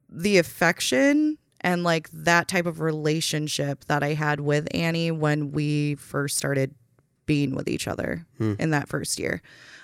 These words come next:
Speaker 1: Um, and it really helped me, like, grow as a person.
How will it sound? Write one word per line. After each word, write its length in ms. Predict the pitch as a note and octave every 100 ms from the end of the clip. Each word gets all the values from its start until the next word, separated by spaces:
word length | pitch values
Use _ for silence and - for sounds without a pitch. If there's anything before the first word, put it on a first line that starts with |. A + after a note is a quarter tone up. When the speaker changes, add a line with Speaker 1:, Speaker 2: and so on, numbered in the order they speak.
| _
Speaker 1:
Um, 500 | F3 E3 D#3 D3 D3 - _ _ _ _ _ _ _ _ _ - - -
and 640 | F#3 F3+ F3 E3+ E3 E3+ E3+ _ _ _ _ _
it 120 | D3+
really 260 | D3 F#3+ E3
helped 200 | D3+ D3+
me, 160 | D3+
like, 320 | D3+ D3 - - _ _ _ _
grow 340 | C#3+ D3 D3
as 140 | C#3+ C#3
a 40 |
person. 600 | C3+ C#3+ D3 D3+ D#3 D#3+